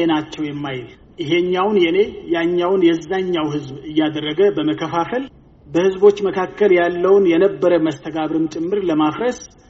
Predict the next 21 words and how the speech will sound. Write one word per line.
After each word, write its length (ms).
የሚሰሩ 600
ኃይሎች 500
በመኖራቸው 680
ምክንያት 420
ነው። 180
ይሄ 180
ፖለቲካዊ 480
ምክንያት 480
መፈታት 480
አለበት። 340
በወሰን 360
አካባቢዎች 560
ላይ 160
በምንመጣበትም 840
ጊዜ 180
ድርጅታችን 680
ኢህአዴግም 480
ሆነ 160
የፌዴራል 540
መንግስቱ 460
ያስቀመጣቸውን 880